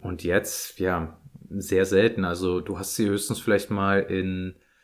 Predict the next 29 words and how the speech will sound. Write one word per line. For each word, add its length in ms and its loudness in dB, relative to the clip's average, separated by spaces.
äh, 260 -2
Sakazuki 640 -2
drinne, 340 2
falls 340 0
einer 480 2
wirklich 320 -2
mit 120 2
einem 100 -2
Ten-Cost 680 -4
Kusan 440 0
am 160 -2
Spielen 420 0
ist, 380 -4
was 280 -8
halt 100 -4
auch 140 -10
sehr, 560 -2
sehr 200 0
selten 380 0
ist. 260 -2
Also 120 -2
es 60 -14
gibt 140 -16
sehr 140 -2
selten 260 -2
Listen, 260 -6
die 60 -4
das 240 -6
haben. 260 -8